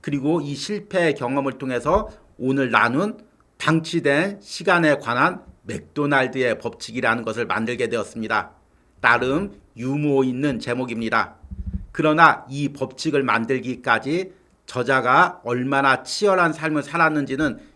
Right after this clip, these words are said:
여러분들이 글을 읽으면서 깨달았을 것입니다. 이 네 가지 법칙의 공통점이 있습니다. 내가 하나님 앞에 미리 시간을 구별하고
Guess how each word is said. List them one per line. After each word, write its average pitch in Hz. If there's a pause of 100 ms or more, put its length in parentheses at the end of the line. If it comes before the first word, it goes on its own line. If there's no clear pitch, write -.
(240)
여러분들이 131
글을 143
읽으면서 127
깨달았을 170
것입니다. 113 (920)
이 180
네 131
가지 175
법칙의 143
공통점이 135
있습니다. 117 (840)
내가 139
하나님 165
앞에 147
미리 127
시간을 160
구별하고 135